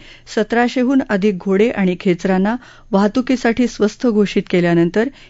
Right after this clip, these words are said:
ही सेवा सुरू झाली आहे. गडचिरोली जिल्ह्यात महाराष्ट्र आणि छत्तीसगड जिल्ह्याच्या सीमेवर पोलीस आणि नक्षलवाद्यांमध्ये आज चकमक झाली. या चकमकीत काही नक्षलवादी ठार आणि जखमी झाल्याची शक्यता पोलिसांनी वर्तवली आहे.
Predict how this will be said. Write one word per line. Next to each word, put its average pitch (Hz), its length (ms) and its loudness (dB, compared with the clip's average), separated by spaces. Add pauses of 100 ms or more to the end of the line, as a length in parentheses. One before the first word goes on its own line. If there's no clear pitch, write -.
(120)
ही 240 100 4
सेवा 190 320 0
सुरू 180 280 0
झाली 165 300 -2
आहे. 160 460 -4 (880)
गडचिरोली 277 640 2
जिल्ह्यात 240 400 0
महाराष्ट्र 208 460 2
आणि 220 120 2 (120)
छत्तीसगड 214 480 0
जिल्ह्याच्या 190 480 0
सीमेवर 180 460 -2
पोलीस 208 460 0
आणि 196 140 -2
नक्षलवाद्यांमध्ये 180 920 0
आज 208 120 0 (120)
चकमक 160 260 -2
झाली. 156 340 -4 (360)
या 180 160 -2
चकमकीत 185 480 -2 (360)
काही 202 220 0
नक्षलवादी 175 580 0
ठार 190 300 -4 (260)
आणि 190 180 0
जखमी 190 340 0
झाल्याची 196 380 -2
शक्यता 185 480 -6
पोलिसांनी 175 540 0
वर्तवली 160 480 0
आहे. 160 280 -2